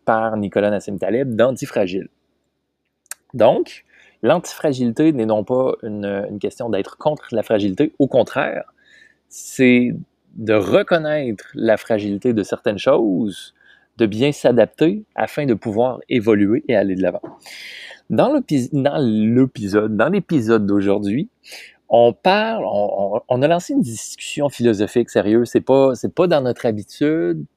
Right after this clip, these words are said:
puis on voulait l'essayer. Ça donne ce que ça donne, c'est intéressant,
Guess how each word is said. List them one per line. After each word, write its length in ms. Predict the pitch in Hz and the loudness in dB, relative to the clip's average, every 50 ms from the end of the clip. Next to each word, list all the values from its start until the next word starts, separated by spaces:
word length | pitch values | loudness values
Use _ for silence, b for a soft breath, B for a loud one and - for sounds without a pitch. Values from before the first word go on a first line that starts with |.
| _ - | _ -20
puis 380 | - - 127 123 123 127 117 - | -10 -4 -2 0 0 0 0 -2
on 220 | - 104 104 98 | -4 -4 -4 -4
voulait 360 | 92 98 101 110 120 147 170 | -4 -6 -4 -2 0 2 2
l'essayer. 760 | 175 180 170 160 139 - - - 120 110 104 104 120 139 220 - _ _ b b b b b b b b b b b b b b b b b _ _ _ _ | 0 0 -2 -2 -2 -2 0 0 0 2 2 2 0 0 -2 -6 _ _ b b b b b b b b b b b b b b b b b _ _ _ _
Ça 240 | - - - 156 165 | -6 0 2 4 4
donne 280 | 170 196 247 392 349 | 6 6 6 6 4
ce 80 | - - | 2 2
que 100 | - 156 | 0 0
ça 160 | - - 127 | 4 4 4
donne, 240 | - 110 107 113 - 277 | 4 4 2 0 0 -4
c'est 120 | - - 127 | -4 -2 -2
intéressant, 560 | 110 - 127 113 117 104 - - 143 151 202 | 0 2 2 2 2 2 2 0 -2 -2 -2